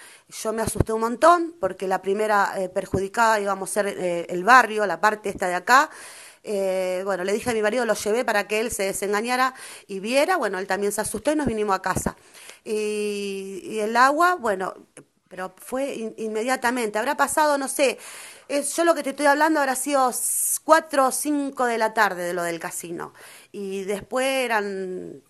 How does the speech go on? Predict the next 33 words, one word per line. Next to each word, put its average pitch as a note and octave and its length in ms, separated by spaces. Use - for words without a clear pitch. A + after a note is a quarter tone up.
siete, C#4+ 560
ocho C#4 200
de B3+ 60
la A#3 120
noche, C4 200
yo G#3 120
ya A3+ 120
tenía G#3+ 260
todo B3 180
el A#3 120
agua G#3 200
acá F#3+ 160
afuera - 280
de C3 80
mí. - 100
Total, A#3+ 220
nosotros B3+ 420
no C4+ 120
nos D4 120
quisimos C4 380
autoevacuar A#3 640
por A#3+ 140
el A3 100
tema B3+ 280
de A3 100
que G#3+ 100
teníamos A#3 300
miedo B3+ 180
que A3 80
el A#3 80
agua A#3+ 160
siguiera A3 280
aumentando. G#3+ 680